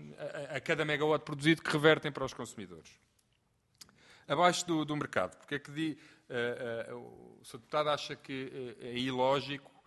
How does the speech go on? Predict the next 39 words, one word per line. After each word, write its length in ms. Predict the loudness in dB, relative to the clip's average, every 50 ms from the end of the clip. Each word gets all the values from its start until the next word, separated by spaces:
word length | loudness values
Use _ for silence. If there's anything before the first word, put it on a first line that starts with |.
| _ _ _
se 160 | -12 -6 -4
alguém 240 | -2 -2 -2 -2 -4
puder, 380 | -6 -6 -4 0 0 0 0
eh, 80 | -2 -6 -12 -20 -20 _ _ _ _ _
eh, 480 | -10 -8 -8 -8 -8 -8 -10 -10 -10 -8
vender 300 | -8 -8 -6 -6 -4 -6
ao 60 | -6
preço 240 | -6 -8 -10 -10 -12
de 40 |
mercado, 300 | -14 -12 -6 -4 -4 -4
porque 200 | -6 -10 -12 -10
é 40 | -10
que, 160 | -10 -12 -18 _
como 160 | _ -12 -12
é 40 | -12
que 80 | -10 -4
ganha 360 | 0 0 0 2 0 -2 -4
dinheiro? 380 | -4 -6 -6 -6 -6 -6 -8 -10
Porque 240 | -14 -16 -18 -18 -20 _ _ _ _ _ _
o, 260 | -10 -10 -10 -8 -6
o 40 | -4
mercado 440 | -4 -4 -2 0 0 0 0 -2 -4
hoje, 440 | -4 -4 -4 -6 -8 -12 -14 -16 -18 _ _ _ _ _ _ _ _
o 80 | -8 -6
mercado 360 | -6 0 2 2 2 4 2
hoje 160 | -2 -2 -2
não 100 | -4 -6
tem 180 | -4 -4 -4 -4
rendas 380 | -2 -4 -4 -4 -4 -6 -8
para 160 | -6 -6 -6 -4
o 20 |
gás. 400 | -2 -2 -2 -2 -4 -8 -14 -20 -20 _ _ _ _ _ _ _ _
O 80 | -12 -4
gás 240 | 0 0 2 0 0
vende 260 | -2 -4 -4 -4 -4
ao 60 | -6
seu 160 | -6 -8 -10
custo 240 | -10 -12 -12 -10 -10
marginal. 480 | -12 -10 -10 -10 -10 -10 -12 -14 -18